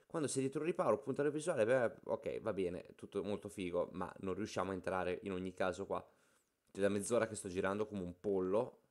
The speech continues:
per capire dove cazzo si entra. Cioè, non posso salire nei bidoni, non posso sa-, ah, nel camion posso salire. Quindi forse posso anche saltare? No, non posso nemmeno saltare.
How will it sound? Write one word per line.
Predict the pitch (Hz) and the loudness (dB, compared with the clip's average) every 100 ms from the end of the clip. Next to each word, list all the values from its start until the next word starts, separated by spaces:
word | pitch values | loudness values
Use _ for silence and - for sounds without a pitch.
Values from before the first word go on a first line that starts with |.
| _ _ _ _ - | _ _ _ _ -8
per | 92 | -6
capire | 101 110 110 | -4 -2 -2
dove | 104 87 | -2 -4
cazzo | 101 104 120 | -4 -6 -8
si | 101 87 | -6 -4
entra. | 90 90 87 85 _ _ _ _ _ _ _ _ _ _ _ _ _ _ _ _ _ _ _ _ _ _ _ _ | -4 -4 -6 -6 _ _ _ _ _ _ _ _ _ _ _ _ _ _ _ _ _ _ _ _ _ _ _ _
Cioè, | - - | -10 -6
non | 95 90 | -6 -4
posso | 117 123 | -4 -4
salire | 135 113 101 | -2 0 0
nei | 92 | -2
bidoni, | 92 87 87 | -2 -2 -2
non | 87 - | -2 -6
posso | 120 127 | -6 -6
sa-, | - - | -4 -6
ah, | - 82 | -6 -8
nel | 87 | -8
camion | - 131 151 | -6 -4 -6
posso | 110 101 - | -8 -10 -6
salire. | 90 82 85 82 _ _ _ _ _ _ _ _ _ | -8 -6 -6 -8 _ _ _ _ _ _ _ _ _
Quindi | 101 95 | -8 -8
forse | - 98 - | -4 -4 -4
posso | 113 90 - | -6 -6 -2
anche | 92 90 | -4 -4
saltare? | 90 98 - 110 123 - _ _ | -6 -6 0 0 0 -8 _ _
No, | - - - _ _ | -16 -16 -16 _ _
non | 87 87 | -12 -8
posso | 90 104 | -6 -6
nemmeno | 85 85 | -6 -6
saltare. | 82 101 - 73 76 123 _ | -8 -10 -8 -8 -8 -10 _